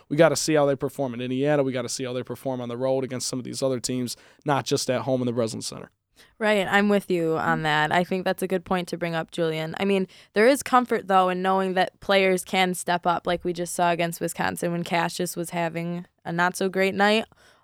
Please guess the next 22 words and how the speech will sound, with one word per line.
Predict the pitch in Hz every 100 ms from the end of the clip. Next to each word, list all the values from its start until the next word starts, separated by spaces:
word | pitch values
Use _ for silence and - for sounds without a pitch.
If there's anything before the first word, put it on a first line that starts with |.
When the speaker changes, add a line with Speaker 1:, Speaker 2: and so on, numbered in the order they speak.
| _
Speaker 2:
All | 214
these | 214 208
other | 214 208
guys | 196 190 185
can | 190
step | 185 - 190 196
up | 185 -
and | 185
put | 196
in | 185 180
the |
work | 180 175 -
for | - 180
him. | 170 170
So | 170 190
I |
think | 190 208 208
that's | - 190 -
comforting | - 180 - 185 190 196
to | 202 190
know. | 185 175 180 202 - - - -
But | 233 233